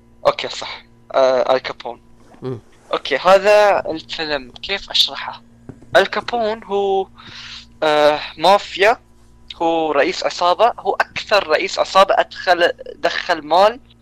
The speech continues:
Speaker 1: دخل فلوس في تاريخ المافيا الإيطالية في أمريكا، أوكي؟
Speaker 2: أوكي.
Speaker 1: الكابون.
Speaker 2: قريب من،
Speaker 1: الكابون أدخل
Speaker 2: آه،
Speaker 1: ماي-
Speaker 2: قريب من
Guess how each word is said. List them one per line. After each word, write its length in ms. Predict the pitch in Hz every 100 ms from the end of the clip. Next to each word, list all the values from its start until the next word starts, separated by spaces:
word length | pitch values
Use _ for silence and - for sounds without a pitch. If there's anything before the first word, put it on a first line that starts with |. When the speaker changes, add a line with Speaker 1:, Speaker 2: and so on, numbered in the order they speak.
| _
Speaker 1:
دخل 300 | 156 - 165
فلوس 360 | - 180 214 -
في 100 | 160
تاريخ 500 | - 151 170 - - - - - 147
المافيا 380 | 151 160 160
الإيطالية 440 | 139 135 131 123 123
في 160 | 123
أمريكا، 320 | 120 117 - 117
أوكي؟ 240 | - 202 - _ _ _ _ _ _ _ _ _ _ _
Speaker 2:
أوكي. 180 | 135 156
Speaker 1:
الكابون. 640 | 175 202 143 147 135 185 _ _ _ _ _ _ _ - -
Speaker 2:
قريب 80 | 170
من، 80 |
Speaker 1:
الكابون 480 | 208 196 147 165 135
أدخل 320 | 180 - -
Speaker 2:
آه، 60 | -
Speaker 1:
ماي- 220 | 147 151 - - _ _ - 127
Speaker 2:
قريب 300 | 139 156 131
من 280 | 120 113